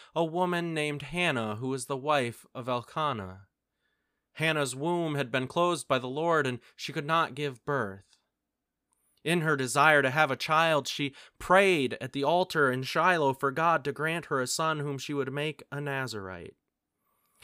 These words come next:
A Nazirite, by the way, is someone set apart for holiness who is sworn to abstain from intoxicants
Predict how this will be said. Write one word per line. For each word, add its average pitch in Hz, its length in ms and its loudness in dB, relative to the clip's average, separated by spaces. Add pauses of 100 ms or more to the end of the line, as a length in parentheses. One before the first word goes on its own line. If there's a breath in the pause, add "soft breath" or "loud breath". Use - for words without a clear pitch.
(120 soft breath)
A 151 120 2
Nazirite, 139 640 4
by 123 160 2
the 117 80 0
way, 120 180 4
is 110 160 0 (200 loud breath)
someone 147 520 4
set 151 260 4
apart 170 480 4
for 131 200 -4
holiness 127 580 -2
who 127 140 -4
is 117 120 -6 (220 soft breath)
sworn 175 560 2
to 147 160 -2
abstain 151 540 -2
from 131 180 -6
intoxicants 147 960 -4